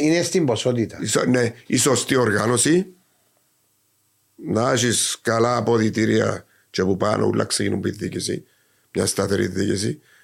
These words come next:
Speaker 2: να ξέρει τι να συμπεριφερθεί. Και ασχέτως όπως είπα και προηγουμένως, βρέν παίχτες σε μεγάλους ηλικία που είναι περσινή χρόνια.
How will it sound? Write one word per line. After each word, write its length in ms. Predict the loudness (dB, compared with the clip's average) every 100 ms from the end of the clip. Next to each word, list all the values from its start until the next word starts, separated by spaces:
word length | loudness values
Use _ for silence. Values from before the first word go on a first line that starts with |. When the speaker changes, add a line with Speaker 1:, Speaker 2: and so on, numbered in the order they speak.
| _ _
Speaker 2:
να 120 | -4
ξέρει 280 | -2 -2 0
τι 140 | 0
να 160 | 0 -2
συμπεριφερθεί. 800 | -2 -4 -4 -8 -4 0 0 -4 _ _ _ _ _ _ _ _ _ _ _ _
Και 100 | -4
ασχέτως 380 | -2 2 2 4
όπως 220 | 2 2
είπα 160 | 2 2
και 80 | 0
προηγουμένως, 680 | 0 0 0 0 -2 -4 -12 -4
βρέν 280 | 0 0
παίχτες 520 | 0 -2 0 0 0 -6 _ -20 _
σε 160 | -4 -2
μεγάλους 420 | 0 2 2 2
ηλικία 580 | 0 0 0 0 -2 -6 _ _
που 80 |
είναι 100 | -8 -4
περσινή 440 | -4 -2 -4 -6
χρόνια. 500 | -4 -4 -4 -6 -16